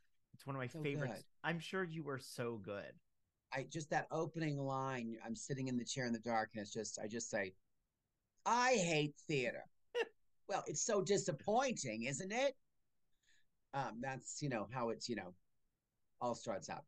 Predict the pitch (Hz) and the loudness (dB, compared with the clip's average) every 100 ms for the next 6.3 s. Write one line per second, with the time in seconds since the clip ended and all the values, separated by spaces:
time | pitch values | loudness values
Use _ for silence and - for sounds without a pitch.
0 | - 214 165 - - 92 - _ _ _ | -6 -6 -2 -2 0 -2 -4 _ _ _
1 | _ - 143 196 233 226 185 175 - 139 | _ -4 2 4 4 2 0 0 0 0
2 | 104 98 85 - - 160 220 226 185 175 | 0 -4 -10 -14 -4 0 0 0 0 0
3 | - 143 131 135 117 - - _ - - | 2 0 0 -4 -6 -8 -10 _ -20 -20
4 | - - 120 117 - 139 151 147 135 120 | -8 -2 0 -2 -2 4 6 6 4 0
5 | 110 110 101 98 101 98 98 98 80 90 | -2 -2 -4 -4 -4 -4 -6 -4 -4 -6
6 | - 95 | -2 0